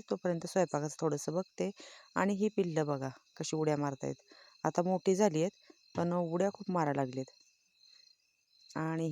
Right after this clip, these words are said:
इकडे बघा, ती ओरडती आई, आणि तरी म्हटलं, "पिल्लू कुठं गेले?" तर हे बघा, ह्या दरवाजाला चिटकून बसले ते. आणि ती आई थोडं जरी पि-, लांब गेलं की,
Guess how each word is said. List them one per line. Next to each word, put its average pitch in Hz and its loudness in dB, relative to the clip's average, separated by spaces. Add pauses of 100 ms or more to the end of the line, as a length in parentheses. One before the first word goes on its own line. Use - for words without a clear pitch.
इकडे 160 0
बघा, 143 0
ती 170 -6
ओरडती 175 0
आई, 151 0 (120)
आणि 156 -2
तरी 202 -2
म्हटलं, 233 -2 (100)
"पिल्लू 202 0
कुठं 214 2
गेले?" 147 0 (480)
तर 156 0
हे 160 2
बघा, 143 0
ह्या 151 -2
दरवाजाला 156 2
चिटकून 160 -2
बसले 151 -2
ते. 151 -4
आणि 170 -2
ती 180 0
आई 165 0 (420)
थोडं 202 4
जरी 220 6
पि-, 220 4
लांब 196 4
गेलं 175 0 (460)
की, 175 -2